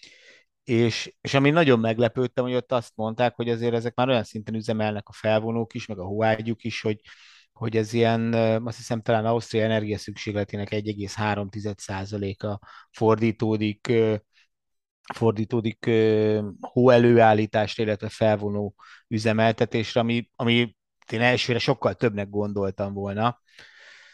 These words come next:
Nem tudom, lehet, hogy ugye azt már korábban hallottuk, hogy ugye már olyan szinten van a technológia, hogy iszonyatosan nagy melegben is tudnak elvileg csinálni havat, csak hát ugye mennyi energia kell hozzá, és hogy, hogy, hogy mennyire marad meg.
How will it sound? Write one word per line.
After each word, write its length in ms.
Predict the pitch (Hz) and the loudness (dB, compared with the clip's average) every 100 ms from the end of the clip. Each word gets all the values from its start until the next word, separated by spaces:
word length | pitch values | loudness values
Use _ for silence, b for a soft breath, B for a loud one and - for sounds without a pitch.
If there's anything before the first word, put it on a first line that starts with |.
| B B B _ _ _ _ | B B B _ _ _ _
Nem 220 | 143 151 | 2 2
tudom, 340 | 147 143 131 123 | 4 4 6 6
lehet, 300 | 139 135 - | 6 6 2
hogy 180 | 123 113 - | -2 -4 -4
ugye 280 | 135 143 143 _ - | 2 2 2 _ 2
azt 220 | 143 - | 2 2
már 240 | 156 147 | 2 2
korábban 460 | - 156 147 131 131 | 2 2 4 4 2
hallottuk, 460 | 135 131 127 139 - | 2 0 -4 -10 -10
hogy 140 | 127 | -6
ugye 140 | 123 | -2
már 300 | 123 123 117 123 | 2 2 0 2
olyan 300 | 135 135 120 | 4 4 0
szinten 300 | - 135 135 | -6 -6 -2
van 100 | 139 | -2
a 40 | 107 | -2
technológia, 560 | 131 120 123 117 117 | -4 -4 -4 0 2
hogy 160 | 113 107 | 0 -2
iszonyatosan 520 | 135 180 156 - 120 | -4 -2 -2 -4 -4
nagy 380 | 117 117 120 117 | -4 -2 0 2
melegben 440 | 120 123 110 107 | 4 4 2 -2
is 140 | 104 - | -6 -10
tudnak 400 | - 110 107 98 | -12 -6 -6 -2
elvileg 380 | 110 107 104 95 | -2 -2 -4 -6
csinálni 440 | - 110 101 95 | -6 -4 -4 -4
havat, 360 | 101 113 139 - | -4 0 0 0
csak 220 | 131 - | -6 -2
hát 220 | 123 - | -4 -2
ugye 260 | 127 127 113 - _ _ _ _ _ _ _ _ _ _ - | 0 2 0 -6 _ _ _ _ _ _ _ _ _ _ -8
mennyi 500 | 117 113 117 113 110 | -6 -4 -2 -2 -2
energia 420 | 107 104 104 107 | -2 -2 -4 -6
kell 240 | 98 123 123 | -2 2 4
hozzá, 380 | 131 123 123 113 | 2 0 0 0
és 180 | 104 - | -2 -6
hogy, 240 | 107 - | -8 -6
hogy, 180 | 120 104 | -8 -6
hogy 100 | 110 | -4
mennyire 380 | 110 101 101 98 | -4 -4 -4 -4
marad 360 | 98 95 95 | -6 -8 -6
meg. 400 | 104 123 131 123 | 0 2 0 -4